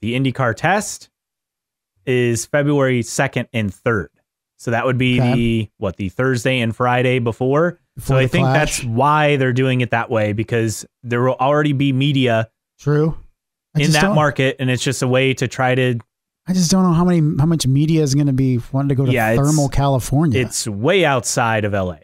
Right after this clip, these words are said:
Speaker 1: It's, that would
Speaker 2: I
Speaker 1: be a
Speaker 2: don't get
Speaker 1: haul.
Speaker 2: it. Yeah. The only thing that would, that to me is a benefit here is you're put in front of some people that have a, have some cash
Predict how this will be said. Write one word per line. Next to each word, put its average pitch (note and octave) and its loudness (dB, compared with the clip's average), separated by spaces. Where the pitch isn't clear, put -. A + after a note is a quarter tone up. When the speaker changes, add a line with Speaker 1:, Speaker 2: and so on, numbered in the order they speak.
Speaker 1:
It's, - -8
that B2+ -2
would C#3+ 2
Speaker 2:
I D#3 2
Speaker 1:
be D3 2
a D3+ 2
Speaker 2:
don't A2+ -2
get G#2+ -4
Speaker 1:
haul. G#2 0
Speaker 2:
it. - -8
Yeah. B2 -2
The E3 4
only A3+ 2
thing F3+ 0
that F3 0
would, D3 -2
that D#3 -2
to E3 2
me E3+ 2
is D3 2
a D#3 2
benefit D#3 2
here C#3+ 2
is C#3+ 0
you're C3+ 2
put - 2
in D#3 0
front E3 0
of C#3+ 0
some C#3+ 2
people C3+ 0
that C3+ 2
have B2+ 0
a, B2 0
have B2+ 0
some C3 2
cash - -4